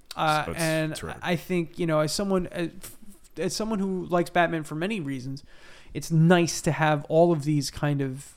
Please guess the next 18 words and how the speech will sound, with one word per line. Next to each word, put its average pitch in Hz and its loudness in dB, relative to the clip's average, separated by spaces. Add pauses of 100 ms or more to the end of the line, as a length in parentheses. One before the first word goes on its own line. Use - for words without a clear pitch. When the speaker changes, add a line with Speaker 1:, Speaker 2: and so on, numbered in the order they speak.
(140)
Speaker 1:
um, 127 -6 (1160)
different - 0
aspects 220 2
of 185 -2
what 175 2
makes 170 0
a 160 0
good 156 2
Batman 151 -2
story 165 0
just 151 -6
all 151 0
come 147 -4
together 143 -4
in 139 -6
one, 139 -6
one 143 -4
show. 127 -2